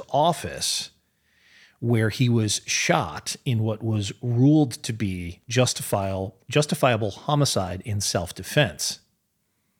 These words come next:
Although it's been a source of conjecture ever since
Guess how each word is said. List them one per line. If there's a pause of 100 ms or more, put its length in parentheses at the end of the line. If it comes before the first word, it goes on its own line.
(800)
Although
it's
been
a
source
of
conjecture
ever
since